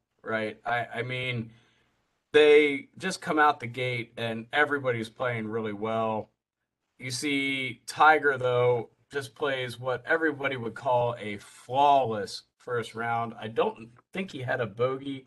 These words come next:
Plays a bogey-free first round for a sixty-five, six under,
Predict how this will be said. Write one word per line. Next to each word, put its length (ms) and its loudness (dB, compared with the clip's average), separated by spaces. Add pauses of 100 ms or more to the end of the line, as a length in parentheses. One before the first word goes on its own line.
(120)
Plays 220 0
a 80 2
bogey-free 840 2
first 360 -6
round 300 0
for 140 -4
a 60 -4
sixty-five, 840 0
six 320 -4
under, 420 -2